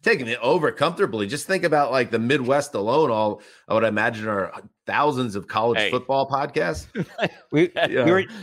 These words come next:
Speaker 3: we were down
Speaker 1: Gotta
Speaker 3: at,
Speaker 1: be
Speaker 3: um,
Speaker 1: cornhole boards everywhere.
Speaker 2: Well,
Speaker 3: we were
Speaker 2: it's,
Speaker 3: down
Speaker 2: it,
Speaker 3: at
Speaker 2: but it's a,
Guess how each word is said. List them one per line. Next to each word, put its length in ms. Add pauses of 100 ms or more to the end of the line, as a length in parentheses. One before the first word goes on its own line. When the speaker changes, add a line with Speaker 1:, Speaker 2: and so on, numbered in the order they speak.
(100)
Speaker 3:
we 120
were 140
down 340
Speaker 1:
Gotta 160
Speaker 3:
at, 20
Speaker 1:
be 80
Speaker 3:
um, 120
Speaker 1:
cornhole 320
boards 260
everywhere. 520 (220)
Speaker 2:
Well, 140
Speaker 3:
we 60
were 60
Speaker 2:
it's, 100
Speaker 3:
down 160
Speaker 2:
it, 60
Speaker 3:
at 80
Speaker 2:
but 80
it's 180
a, 60